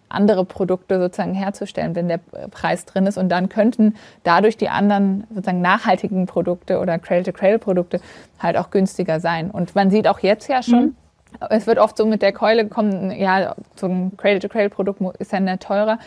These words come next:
Speaker 1: An sich sind die Produkte oft nicht teurer, sondern die Innovationsleistung dahinter ist natürlich etwas, was jetzt gerade aufwendig ist.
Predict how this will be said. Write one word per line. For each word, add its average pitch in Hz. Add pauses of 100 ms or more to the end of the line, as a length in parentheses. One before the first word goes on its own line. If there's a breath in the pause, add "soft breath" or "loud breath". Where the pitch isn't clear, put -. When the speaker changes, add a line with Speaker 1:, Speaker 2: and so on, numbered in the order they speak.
(260 loud breath)
Speaker 1:
An 208
sich 226
sind 226
die 240
Produkte 233
oft -
nicht 247
teurer, - (340 loud breath)
sondern 196
die -
Innovationsleistung 196
dahinter 185
ist -
natürlich 190
etwas, -
was 190
jetzt 175
gerade 185
aufwendig 175
ist. -